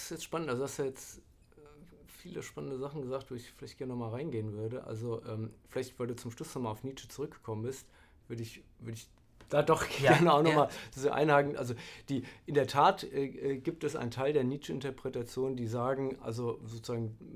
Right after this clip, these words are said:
Speaker 1: das, was im Transhumanismus passiert, dass das sozusagen eine Art von Umsetzung des, des nietzscheanischen Gedankens von,
Speaker 2: Ja.
Speaker 1: von Übermensch ist, ja. Ähm, ich würde das für eine f-, komplett falsche Interpretation
Speaker 2: Ja.
Speaker 1: von Nietzsche halten, ja.
Speaker 2: Ja.
Speaker 1: Ich glaube, das ist gerade nicht,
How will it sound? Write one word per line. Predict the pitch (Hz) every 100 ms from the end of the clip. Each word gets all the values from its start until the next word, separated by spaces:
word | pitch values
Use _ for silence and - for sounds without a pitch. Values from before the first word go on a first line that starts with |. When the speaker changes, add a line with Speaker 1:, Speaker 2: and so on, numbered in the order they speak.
| 123
Speaker 1:
das, | 127 117
was | 117
im | 107
Transhumanismus | - 120 - 113 117 147 143 -
passiert, | 120 113 131 131
dass | 113
das | 117
sozusagen | 123 117 120 117
eine | 110 107
Art | 110
von | 117
Umsetzung | 123 120 120 120 120
des, | 113 - -
des | 113 110
nietzscheanischen | 123 123 120 110 120 123
Gedankens | 110 113 117 110
von, | 117 110
Speaker 2:
Ja. | 113
Speaker 1:
von | 104 113
Übermensch | 123 127 110 98 98
ist, | - -
ja. | 117 - - - - - -
Ähm, | 117 123 - -
ich | 156
würde | 165 160
das | 156
für | -
eine | 151 131
f-, | 113 - -
komplett | 151 113 156
falsche | - - 160 170 120 -
Interpretation | - 123 113 123 117 113 127
Speaker 2:
Ja. | 110
Speaker 1:
von | 113
Nietzsche | 113 107 98
halten, | 92 98 104
ja. | 120
Speaker 2:
Ja. |
Speaker 1:
Ich | 127
glaube, | - 123 127
das | 139
ist | 151 -
gerade | 123 127
nicht, | 135 208 - - -